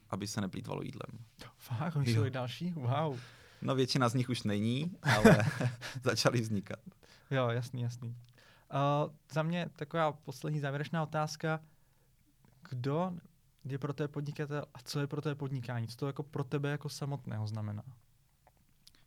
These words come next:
Speaker 1: Pro mě je podnikání svoboda. Svoboda v tom tvořit to, co mě baví, to, co je lidem užitečný, a tím vytvářím hodnotu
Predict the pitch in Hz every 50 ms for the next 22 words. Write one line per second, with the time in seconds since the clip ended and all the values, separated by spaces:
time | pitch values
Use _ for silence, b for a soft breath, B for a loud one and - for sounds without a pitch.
0 | b b b b b b b b b b b b b b b b b b b b
1 | b b b _ _ _ _ _ _ _ _ _ _ _ - 117 117 120 135 151
2 | 170 175 175 170 165 165 165 - 143 131 127 151 156 151 - 156 147 147 143 143
3 | 143 143 147 147 147 143 143 143 143 131 - - - - _ - - - - -
4 | - 101 95 95 110 113 110 110 120 117 104 107 104 107 123 165 - - - -
5 | _ _ _ _ _ _ _ _ _ _ - - _ _ _ _ _ _ _ _
6 | _ _ _ _ _ - - - - 123 120 123 131 127 131 135 - - 143 131
7 | 127 127 127 - 120 107 120 127 127 120 135 131 131 - - - - 120 - -
8 | 131 120 120 113 101 87 98 95 87 101 110 117 123 139 156 175 170 165 - -
9 | - - _ - _ - 127 117 - - 127 110 117 117 117 107 104 - 110 101
10 | 113 107 113 107 104 - - 123 123 123 127 131 135 139 160 165 b b b b
11 | b - 107 107 - - 127 123 120 117 117 110 113 - 107 110 110 113 113 117
12 | 113 113 113 110 110 113 117 117 113 104 104 107 107 110 120 117 113 113 - 113
13 | 113 110 110 110 107 107 110 110